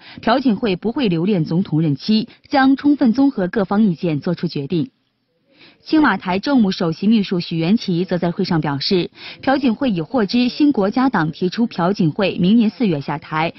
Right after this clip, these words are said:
六月举行总统选举的方案，并表达了作为新国家党议员将接受党的决定的意愿。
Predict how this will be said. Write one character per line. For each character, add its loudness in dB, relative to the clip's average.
六 2
月 2
举 -4
行 0
总 2
统 -2
选 0
举 -2
的 -10
方 0
案， -2
并 4
表 0
达 -6
了 0
作 -2
为 2
新 2
国 0
家 -2
党 -2
议 0
员 0
将 4
接 0
受 -2
党 -2
的 -4
决 -4
定 4
的 2
意 -6
愿。 -4